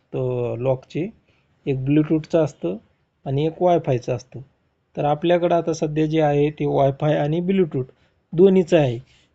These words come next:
मग आता आपण जर का याच्यावर Bluetooth-वर क्लिक केलं तर वायफाय बंद पडेल, त्याच्यासाठी आपल्याला वायफायवाल्याच्यावर क्लिक करायचं, म्हणजे याच्यात वायफाय आणि Bluetooth दोन्ही पण येऊन जाते. तर याच्यावर क्लिक केल्याच्या नंतर आपल्याला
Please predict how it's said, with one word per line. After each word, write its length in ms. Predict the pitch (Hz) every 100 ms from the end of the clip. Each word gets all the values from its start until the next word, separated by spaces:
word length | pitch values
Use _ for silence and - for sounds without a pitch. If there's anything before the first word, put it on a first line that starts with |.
| _ -
मग 220 | 156 160
आता 220 | 156 160
आपण 240 | 160 170 165
जर 120 | 170
का 120 | 170
याच्यावर 260 | 165 165 160
Bluetooth-वर 600 | 160 160 170 175 170 160
क्लिक 320 | - 160 156
केलं 160 | 170 165
तर 80 | 170
वायफाय 380 | 160 151 165
बंद 220 | 165 175 156
पडेल, 280 | 151 131
त्याच्यासाठी 460 | 131 139 151 165 156
आपल्याला 360 | 151 156 156 170
वायफायवाल्याच्यावर 1000 | 175 170 160 135 139 135 143 139 - - - _ _ _ -
क्लिक 280 | 185 185 -
करायचं, 300 | 135 127 135
म्हणजे 220 | 139 147
याच्यात 320 | 147 165 160
वायफाय 460 | 160 151 143 156 180
आणि 240 | 165 151
Bluetooth 540 | 151 139 139 170 196 254
दोन्ही 320 | 208 214 196
पण 200 | 185 160
येऊन 220 | 151 143
जाते. 240 | 139 131 131 _ _ _ _
तर 80 | 170
याच्यावर 300 | 165 185 196
क्लिक 320 | - 190 185 -
केल्याच्या 320 | 175 165 160
नंतर 260 | 160 156 151
आपल्याला 460 | 139 151 160 208